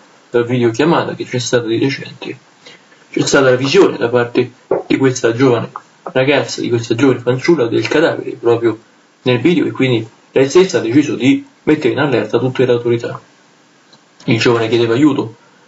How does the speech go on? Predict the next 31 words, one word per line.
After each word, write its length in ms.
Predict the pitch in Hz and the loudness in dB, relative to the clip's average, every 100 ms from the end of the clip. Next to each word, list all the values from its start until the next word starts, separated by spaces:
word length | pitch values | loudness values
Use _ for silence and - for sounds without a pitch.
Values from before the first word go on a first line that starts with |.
| _ | _
voleva 240 | 147 160 156 | 2 4 4
occultare 500 | 156 160 - 196 170 | 4 0 2 0 2
e 40 | |
nascondere 640 | 170 - 208 151 120 - - _ _ - | -2 0 2 2 -2 -6 -10 _ _ -8
il 120 | 117 | -6
corpo 360 | 135 139 135 | 0 -2 -2
privo 200 | 120 131 | 0 2
di 80 | 127 | 2
vita 180 | 135 127 | 2 2
della 120 | 127 | 2
ragazzina, 580 | 135 143 147 - 127 117 | 2 0 -2 -6 -4 -4
ma 300 | 117 131 123 - _ _ _ _ _ _ _ | -2 -2 -4 -14 _ _ _ _ _ _ _
è 120 | - | -4
rimasta 360 | 117 117 120 120 | -2 0 -2 0
sotto 280 | 117 113 117 | -2 0 -2
shock 360 | - 123 120 | 2 0 0
chi 80 | 113 | -2
l'ha 100 | 127 | -2
visto. 480 | 127 - - - - _ _ _ _ _ _ | -2 -6 -4 -4 -6 _ _ _ _ _ _
Ha 100 | - | -2
allertato 340 | 120 123 135 | 0 0 0
i 60 | 127 | 0
soccorsi, 680 | 135 131 - - - - - _ _ _ _ _ _ - _ _ | -2 -4 -4 -4 -4 -4 -4 _ _ _ _ _ _ -20 _ _
o 100 | - | -4
meglio 280 | 113 117 117 | -2 0 0
la 280 | 110 110 - | 0 0 -2
sicurezza, 480 | - 123 139 120 - | -4 2 2 2 -4
il 80 | - | -4
personale 420 | 104 - 123 113 | -4 0 -2 -2
di 60 | 113 | -4
sicurezza, 560 | - 113 - - - | -2 -2 -2 -6 -10